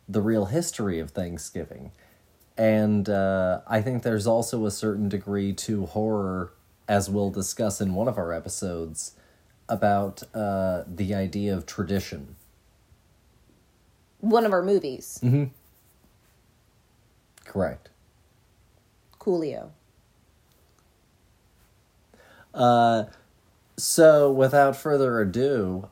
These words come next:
Speaker 1: I guess we'll jump into it. And our first movie, uh, is a very odd, very short film. Uh,
Speaker 2: <laughs> I mean, honestly, our other one isn't that much longer.
Speaker 1: No.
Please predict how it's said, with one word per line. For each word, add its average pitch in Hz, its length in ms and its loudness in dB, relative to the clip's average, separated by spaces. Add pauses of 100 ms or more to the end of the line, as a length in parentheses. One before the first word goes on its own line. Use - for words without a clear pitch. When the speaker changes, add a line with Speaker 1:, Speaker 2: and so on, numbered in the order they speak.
Speaker 1:
I 110 260 4
guess 117 260 -4
we'll 107 180 0
jump 107 360 0
into 120 360 -2
it. 90 220 -4
And 107 140 -2
our 101 140 0
first 185 500 -4
movie, 104 680 2 (500)
uh, 110 500 0 (640)
is 110 140 0
a 117 80 6
very 147 360 6
odd, 110 460 4 (340)
very 120 400 4
short 98 380 0
film. 92 480 -4 (760)
Uh, 120 220 4
Speaker 2:
<laughs> - 20 10
I 523 1900 6 (340)
mean, 494 280 -2
honestly, 494 480 0
our 359 140 6
other 359 320 4
one 311 140 -2
isn't 339 340 -4
that 254 240 4
much 269 300 2
longer. 320 680 0 (300)
Speaker 1:
No. 180 640 10